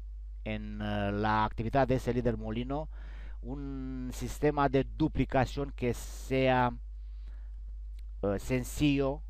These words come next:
de seguir pa cualquier persona. Y una persona promedio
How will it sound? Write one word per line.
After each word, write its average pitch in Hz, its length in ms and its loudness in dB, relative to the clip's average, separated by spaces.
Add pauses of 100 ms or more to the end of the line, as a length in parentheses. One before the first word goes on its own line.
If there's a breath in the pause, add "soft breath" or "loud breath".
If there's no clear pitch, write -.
(160)
de 104 600 0
seguir 117 440 0 (520)
pa 101 840 4 (140)
cualquier 117 540 2
persona. 110 560 0 (540 soft breath)
Y 120 220 4
una 135 260 2
persona 135 960 2
promedio 180 640 2